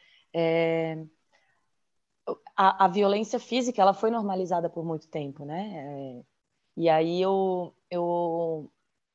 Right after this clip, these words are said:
até uma das pessoas, né, nesse podcast que eu ouvi, ela falou uma coisa que as pessoas, é, tendem a questionar, do, "Ah, mas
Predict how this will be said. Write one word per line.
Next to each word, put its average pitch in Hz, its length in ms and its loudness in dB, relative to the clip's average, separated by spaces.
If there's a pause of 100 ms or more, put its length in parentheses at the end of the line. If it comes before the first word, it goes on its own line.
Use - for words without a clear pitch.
(440)
até 180 300 2
uma 196 200 2
das 202 160 -2
pessoas, 185 420 0
né, 175 160 2 (120)
nesse 196 220 -4
podcast 185 420 -2
que - 80 -8
eu 170 40 0
ouvi, 170 380 -2 (360)
ela 170 180 2
falou 180 300 2
uma 202 180 -2
coisa 185 440 0 (360)
que 180 280 2
as 185 120 4
pessoas, 190 500 -6
é, 180 140 2
tendem 196 540 0
a 175 420 2
questionar, 208 680 2 (1200)
do, 254 120 0
"Ah, 262 280 6
mas 175 420 -2